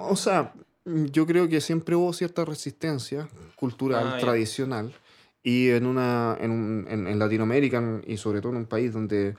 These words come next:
Speaker 1: se, se desarraigó completamente de cualquier tradición, eh,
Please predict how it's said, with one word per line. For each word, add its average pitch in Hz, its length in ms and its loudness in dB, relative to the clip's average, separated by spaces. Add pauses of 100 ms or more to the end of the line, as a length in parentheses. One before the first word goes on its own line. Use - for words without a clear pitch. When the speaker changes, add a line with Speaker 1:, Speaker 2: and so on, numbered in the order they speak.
(120)
Speaker 1:
se, 95 480 -4 (480)
se - 220 -4
desarraigó 95 680 0
completamente 117 600 -4
de 110 60 -2
cualquier 104 300 -6
tradición, 123 840 -6 (260)
eh, 98 460 -2